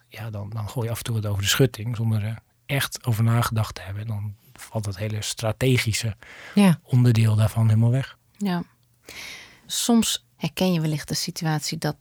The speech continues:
Speaker 3: eh, dat er iemand in de organisatie zit die, eh, ergens in het verleden niet mee eens was. Daar zit wat oud zeer en dan komt er een ondernemingsraad. En dan zegt die persoon:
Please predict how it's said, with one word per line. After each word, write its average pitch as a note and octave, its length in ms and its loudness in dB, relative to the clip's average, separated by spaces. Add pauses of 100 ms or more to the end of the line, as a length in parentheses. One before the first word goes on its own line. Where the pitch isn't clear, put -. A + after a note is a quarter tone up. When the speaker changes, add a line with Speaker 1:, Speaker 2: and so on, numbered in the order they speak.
Speaker 3:
eh, - 280 -2 (280)
dat - 200 -8
er - 100 -10
iemand A3+ 340 4
in E3+ 100 0
de - 100 -2
organisatie E3 720 0
zit - 280 -4 (540)
die, D3+ 440 -4 (100)
eh, - 100 -12 (120)
ergens D#3+ 360 0
in D#3 80 2
het D3+ 100 0
verleden D#3+ 400 2
niet D#3+ 140 0
mee F3 180 4
eens D#3 300 2
was. C#3+ 240 2
Daar D3+ 120 0
zit D#3 200 -2
wat D#3 360 -2
oud E3 220 2
zeer D3+ 340 0
en D#3+ 80 2
dan D#3 100 0
komt E3+ 220 -2
er F3+ 80 -2
een F3+ 60 0
ondernemingsraad. E3 840 2
En D3+ 80 -4
dan D3 120 -2
zegt G3 240 0
die F#3+ 100 -6
persoon: E3 420 -2